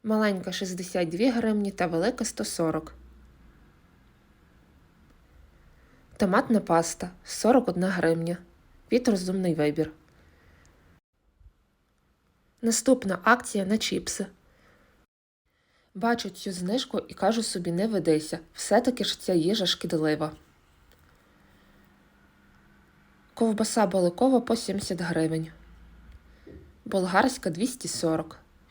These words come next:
фірмова двісті п'ятдесят вісім, сир плавлений одинадцять п'ятдесят.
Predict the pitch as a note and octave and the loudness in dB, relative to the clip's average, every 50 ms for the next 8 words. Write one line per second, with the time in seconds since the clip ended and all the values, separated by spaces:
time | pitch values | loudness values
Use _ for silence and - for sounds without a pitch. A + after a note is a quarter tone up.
0 | - - - G#3+ A#3 B3+ B3 A#3 G#3 F#3 F#3 E3+ D#3+ F#3 B3+ C4+ - - - - | -8 0 2 4 4 6 4 4 4 2 2 0 0 0 -2 -2 -4 -12 -10 -10
1 | D#3 - D#3+ - - F#3+ F#3 F#3+ D#3+ D#3+ D3+ D3 - - E3 D3+ D#3+ - _ _ | -6 -6 -6 -2 -2 -4 -2 -2 -4 -6 -6 -6 -6 -8 -10 -10 -12 -16 _ _
2 | _ _ _ _ - - - - _ - - - - G#3 F3+ E3+ - - E3+ F3 | _ _ _ _ -20 -20 -20 -20 _ -14 -6 0 2 4 4 4 0 0 2 2
3 | A3 A#3+ A3+ G#3+ F#3+ F#3+ F#3 F#3+ F#3+ F3 E3+ F3 F#3 G3 G3 - - - - - | 4 4 2 0 0 -2 -4 -4 -6 -4 -4 -2 -2 -4 -6 -8 -12 -12 -8 -8
4 | D#3+ F3 F3 - - D#3 D3 C#3+ - - | -8 -8 -8 -8 -8 -8 -8 -8 -12 -20